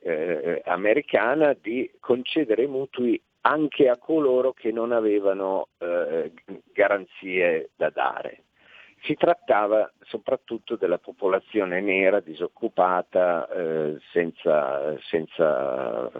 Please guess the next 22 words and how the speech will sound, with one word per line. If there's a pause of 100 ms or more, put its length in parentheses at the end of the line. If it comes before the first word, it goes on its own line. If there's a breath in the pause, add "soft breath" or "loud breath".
(680 loud breath)
eh, (880)
possibilità
di,
di
pagare
il
mutuo. (120)
E (120)
questo
ha
creato
una
bolla (100)
immobiliare, (100)
e,
e
che,
quella
bolla
immobiliare
si
è,